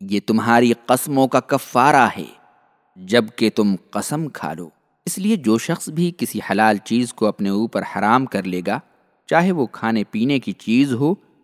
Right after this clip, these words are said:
یا کوئی لونڈی ہو یا کسی کام کے کرنے یا نہ کرنے کی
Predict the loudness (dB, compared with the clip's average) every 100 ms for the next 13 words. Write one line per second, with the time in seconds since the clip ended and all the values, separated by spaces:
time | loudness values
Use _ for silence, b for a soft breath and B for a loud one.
0 | -4 -4 0 0 0 0 -2 -2 -4 -6
1 | -10 -16 _ _ _ _ -2 -2 -2 -6
2 | -6 -2 2 2 2 -6 -6 0 2 2
3 | -2 -4 -8 _ -6 -2 2 2 0 0
4 | 0 0 -2